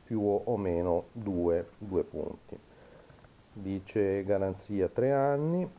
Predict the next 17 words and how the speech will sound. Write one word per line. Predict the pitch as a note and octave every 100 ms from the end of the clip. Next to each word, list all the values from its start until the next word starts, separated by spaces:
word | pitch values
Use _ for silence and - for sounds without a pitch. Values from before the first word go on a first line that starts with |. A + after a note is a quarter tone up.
| - - - - - - -
Vediamo | G#2 F#2 G2 F2+ E2 -
sul | A#2+ A#2
retro, | G#2 F#2+ F#2 - A#2 - - - - - - - - - - - - - - - - - -
ci | -
sono | F2 G#2+ G2 F#2+
le | F2+ F2
dimensioni, | F#2 A#2+ B2 - B2 C3 C3 C#3+ D3 - - -
quindi | G#2 G2 F#2+ F#2 F2 F2 F2+ - -
la | A#2+ G2+ G2+ G2
larghe-, | F#2+ F2+ F#2 F#2 F#2
la, | G2+ F2+ F2+
lo | F#2
spessore | - G2 A2+ G2+
della | F#2+ G2 F#2+
lama | G2 G2+ G2 F#2+
due | F2+ G2 F#2+
millimetri, | G#2 B2 C#3 C3+ C3+ C#3+ - D#3+ E3 -